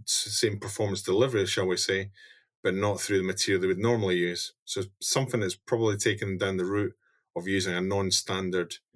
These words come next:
process or a non-standard material that you wouldn't normally find in that, that line of work. That then opens a whole can of worms in terms of how do we get the same performance measurements? Can we get the same thermal, um, properties, same acoustics properties and such like?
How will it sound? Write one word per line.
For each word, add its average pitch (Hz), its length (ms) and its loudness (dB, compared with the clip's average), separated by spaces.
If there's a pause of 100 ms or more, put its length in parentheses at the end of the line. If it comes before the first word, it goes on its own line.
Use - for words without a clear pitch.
process 95 640 0
or 85 60 -2
a 85 40 -2
non-standard 95 540 -4
material 90 560 0
that 90 80 -4
you 92 80 -8
wouldn't 110 180 0
normally 95 280 -2
find 92 360 -4
in 92 120 -2
that, 92 260 -6
that 92 180 -4
line 92 220 -4
of 87 100 -8
work. 95 380 -2 (720)
That 120 200 2
then 113 160 6
opens 107 300 2
a 104 40 0
whole 101 180 2
can 101 200 -2
of 92 80 0
worms 95 280 0
in 92 80 -6
terms 95 300 -2
of 92 100 -4
how 110 140 2
do 107 80 0
we 101 80 0
get 95 140 2
the 90 40 -4
same 92 440 0 (120)
performance 98 560 -2
measurements? 90 540 -4 (440)
Can 107 220 0
we 104 100 2
get 98 180 2
the 90 80 0
same 95 280 2
thermal, 95 520 -2 (180)
um, 90 480 -6 (120)
properties, 87 580 -4 (340)
same - 240 0
acoustics - 540 0
properties 90 480 -6
and 87 100 -6
such - 320 -6
like? 85 220 -8